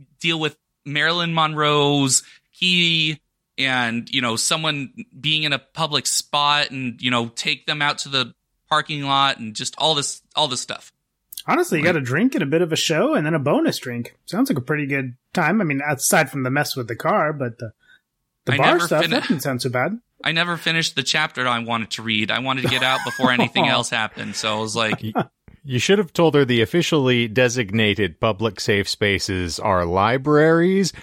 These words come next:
Speaker 3: fire stations, and Quick Trips.
Speaker 1: Oh, that is true. It, Quick
Speaker 3: And
Speaker 1: Trips
Speaker 3: beyond
Speaker 1: are.
Speaker 3: that,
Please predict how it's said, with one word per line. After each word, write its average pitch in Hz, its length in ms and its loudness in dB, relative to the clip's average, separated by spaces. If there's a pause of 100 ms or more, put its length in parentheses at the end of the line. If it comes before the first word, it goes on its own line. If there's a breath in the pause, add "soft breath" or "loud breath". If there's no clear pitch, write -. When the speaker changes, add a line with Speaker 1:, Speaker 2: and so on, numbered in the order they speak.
(100)
Speaker 3:
fire 156 460 2
stations, 107 960 2 (340 loud breath)
and 107 260 -2
Quick - 300 -2
Trips. - 480 -8 (560)
Speaker 1:
Oh, 143 200 0
that 143 180 0
is 147 140 -4
true. 131 260 -4
It, - 240 -6
Quick 147 160 0
Speaker 3:
And 117 100 2
Speaker 1:
Trips 113 120 2
Speaker 3:
beyond 131 300 4
Speaker 1:
are. - 20 4
Speaker 3:
that, 120 420 2